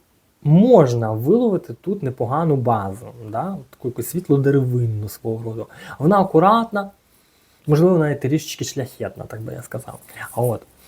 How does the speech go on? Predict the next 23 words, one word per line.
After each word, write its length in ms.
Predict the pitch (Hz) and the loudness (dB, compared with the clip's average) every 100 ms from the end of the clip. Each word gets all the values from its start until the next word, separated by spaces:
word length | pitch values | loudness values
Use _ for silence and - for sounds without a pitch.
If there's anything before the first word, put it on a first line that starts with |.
| - - | -20 -2
В 100 | 120 | 2
ароматі 340 | 165 202 196 | 4 4 2
дійсно 440 | 165 202 175 - 147 | -2 2 0 0 -2
є 140 | 147 | 0
якісь 220 | 131 127 | 0 -4
такі 200 | - 127 | -8 -8
цікаві 320 | 127 135 135 | -8 -4 0
акорди, 540 | 139 139 233 262 147 120 | 0 0 4 4 4 -2
якщо 280 | 113 - 214 | -2 -2 -2
їх 100 | 156 | 0
вдихати 360 | 131 165 165 | -2 -2 -2
глибше. 460 | 135 147 120 - - | 0 0 -2 -4 -4
Але 180 | 131 180 | 2 2
знову 320 | 160 175 135 | 4 2 2
ж, 120 | - | -2
ця 100 | - | 0
от 180 | 151 147 | 0 0
рибна 440 | 131 160 151 143 | 4 4 4 0
нота, 360 | 131 170 262 262 | -2 2 2 0
вона 160 | 135 139 | -4 -4
періодично 600 | 147 143 151 170 - 127 | 0 0 0 -4 -4 0
виринає 640 | 143 147 156 165 220 143 | 2 2 2 0 2 0
і 180 | 139 | -2